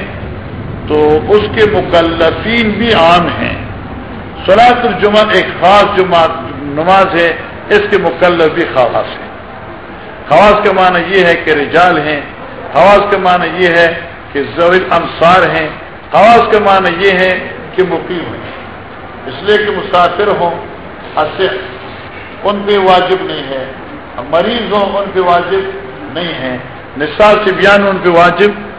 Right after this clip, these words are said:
نہیں ہے، ٹھیک ہے؟ یا اس کے لیے مستقل باب یا مستقل کتاب ذکر کرنا، یہ دلالت علی الاہمیت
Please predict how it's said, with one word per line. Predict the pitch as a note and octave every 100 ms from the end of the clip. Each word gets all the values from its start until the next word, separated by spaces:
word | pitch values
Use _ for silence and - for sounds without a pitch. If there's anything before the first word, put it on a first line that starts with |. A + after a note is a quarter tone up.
| - - A#2
نہیں | A2+ -
ہے، | - - - -
ٹھیک | G#3 G#3+ G#3
ہے؟ | - - - - - - - - - B2
یا | D#3 A3 A#3
اس | B3+ -
کے | A#3
لیے | A3
مستقل | G3+ F#3 - F#3+ F3 G#3+ A3+ A3+ A3 - - - -
باب | D#3+ G3+ G#3+ F3+ F3
یا | F3+ E3+
مستقل | D#3 - E3+ F#3 F#3+ -
کتاب | D3+ D3 D#3+ E3+ -
ذکر | E3+ E3+ C#3+ -
کرنا، | C3 B2+ E3 A3 A3+ - - - -
یہ | D#3+ G3+ - - - - - - -
دلالت | C#3+ E3 F#3 G3 F#3 - C#3+
علی | E3
الاہمیت | F#3 F#3 E3 C3+ D3 D#3+ G#3 G#3 D#3